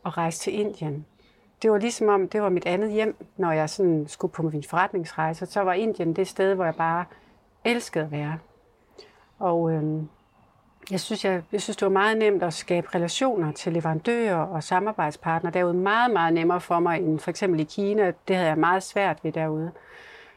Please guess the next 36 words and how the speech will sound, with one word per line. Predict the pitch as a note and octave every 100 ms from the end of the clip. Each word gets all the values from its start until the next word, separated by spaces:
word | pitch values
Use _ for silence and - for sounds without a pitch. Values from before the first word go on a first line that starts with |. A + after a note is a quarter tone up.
| _
Men, | F#3+ F#3+ F3+
øhm, | F3 E3 E3 E3+ F3 _ _ _
der | A3
var | A#3 C4
et | C4
eller | A#3+ G#3+
andet | A#3 A3+
der, | A#3 F#3+ D3+ - _ _ _
og, | G3+ F#3 F3 F3
øh, | E3+ E3+ E3+ _ _ _ - - - - _ _ _ _
og | - A#3
det, | C#4 -
det | D4
tror | - - D4+
jeg, | G#3
det | A#3+ G#3+
voksede | A#3+ C#4+ - G3+
lige | F3+ A3
så | G#3
stille | - A#3 B3 A3
inde | A3+ A3
i |
mig. | A3+ A3 G3+ -
Jeg | G#3+
var | F#3
meget | G#3 A#3
nysgerrig | A#3+ C4+ - - F3 E3
på, | - F#3+ F3 E3+ D#3+ - - - - -
øh, | C#3+ - - -
på, | - F#3+ E3 - - -
på | - A3
hvad, | F#3+ F3
hvad, | - F#3 G3 G3+ G3+ A3+
hvad | G3+ A3
det | G#3
var. | F3 G3